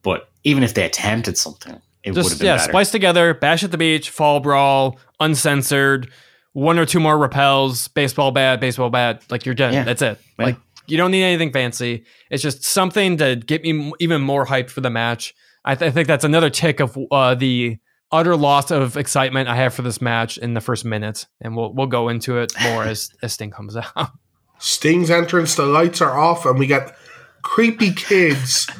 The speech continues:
Speaker 3: <laughs> talking about his need to fight evil over a laser show of scorpions and bat pointing.
Speaker 1: Do you think anybody was able to make that out?
Speaker 3: No. The, the, the problem is,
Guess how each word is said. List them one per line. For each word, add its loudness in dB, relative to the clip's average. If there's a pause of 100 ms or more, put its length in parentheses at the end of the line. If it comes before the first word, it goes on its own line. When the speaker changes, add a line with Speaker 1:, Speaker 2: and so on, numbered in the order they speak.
(160)
Speaker 3:
<laughs> -20
talking 2
about 2
his 2
need 4
to -6
fight 0
evil 2
over 2
a 0
laser 2
show 2
of 0
scorpions 2
and 0
bat 0
pointing. -4 (140)
Speaker 1:
Do -2
you 2
think -2
anybody 2
was 4
able 2
to 0
make 0
that 0
out? -2 (520)
Speaker 3:
No. 2
The, 0 (140)
the, 2
the 0
problem 2
is, 0